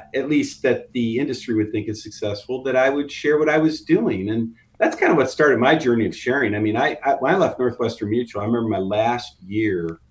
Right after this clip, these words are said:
there, my total revenues for the year were eighty-eight thousand eight hundred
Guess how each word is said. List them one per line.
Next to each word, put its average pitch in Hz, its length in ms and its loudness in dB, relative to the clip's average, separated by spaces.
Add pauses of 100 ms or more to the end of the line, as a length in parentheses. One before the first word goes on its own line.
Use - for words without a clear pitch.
(260)
there, 101 680 0
my 101 400 -6
total 147 400 -2
revenues 120 480 0
for 110 140 -8
the 98 80 -8
year 107 420 0 (340)
were 113 300 -2
eighty-eight 160 560 4
thousand 113 600 0
eight 143 220 -4
hundred 113 420 -2